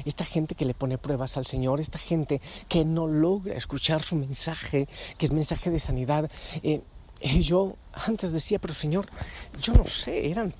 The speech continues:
tontos realmente, pero ¿cómo ellos no podían comprender, volver a ver tus ojos, eh, escuchar tu mensaje?". Y, y, y uno caía derretido,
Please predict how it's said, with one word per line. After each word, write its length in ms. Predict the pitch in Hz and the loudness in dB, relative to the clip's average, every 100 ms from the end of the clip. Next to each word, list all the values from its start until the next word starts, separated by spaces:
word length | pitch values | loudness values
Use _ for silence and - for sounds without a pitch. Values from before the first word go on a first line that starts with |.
| - | -2
tontos 540 | 247 294 - 135 - 170 | 0 0 -2 -6 -4 -4
realmente, 580 | 143 131 131 131 139 - - - | 2 2 2 0 0 -4 -6 -2
pero 140 | 190 | -2
¿cómo 420 | - 262 262 285 - | 2 2 4 0 0
ellos 320 | 208 262 233 | 0 0 0
no 120 | 220 | -2
podían 400 | - 214 226 226 | -2 0 0 2
comprender, 800 | 214 143 - 131 123 165 233 175 - - - | 0 0 0 -2 0 2 2 2 -6 -8 0
volver 220 | 170 185 | 4 4
a 60 | 208 | 6
ver 200 | 226 208 | 4 4
tus 320 | - 165 - | 0 2 2
ojos, 600 | 233 220 - 139 131 - - - 135 | 2 0 0 2 2 -2 -8 -6 0
eh, 140 | - | 2
escuchar 440 | 170 - 185 254 254 | 2 0 4 4 4
tu 100 | 208 | 2
mensaje?". 560 | 165 156 330 269 247 | 2 4 2 4 2
Y, 240 | 202 175 156 - - - - - - | 4 4 0 -6 -10 -12 -12 -6 -2
y, 360 | 175 - - | 0 -2 -6
y 140 | - 208 | 0 2
uno 240 | 233 240 | 4 2
caía 520 | - - 190 214 233 196 | 4 6 6 4 2 2
derretido, 840 | 151 185 170 180 - 262 196 | 2 2 2 0 4 4 6